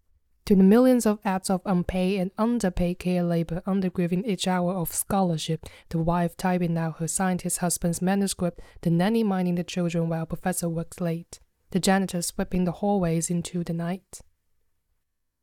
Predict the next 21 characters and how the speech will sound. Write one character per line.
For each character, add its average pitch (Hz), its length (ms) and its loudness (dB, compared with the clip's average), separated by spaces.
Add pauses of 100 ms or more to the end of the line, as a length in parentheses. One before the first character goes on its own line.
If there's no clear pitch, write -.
(200)
What 214 140 4
would 220 180 6
the 196 80 2
civilization 170 840 0
that 165 160 -10
paid 180 280 0
back 185 300 -2
these 170 200 -4
debts 170 360 -6
look 185 280 0
like? 156 280 -6 (960)
What 180 120 2
kind 180 180 4
of 180 140 0
university 170 560 0
would 165 220 -4
be 170 200 -2
guided 185 420 -2 (440)
by 175 200 -2
these 170 220 0
questions? - 600 -10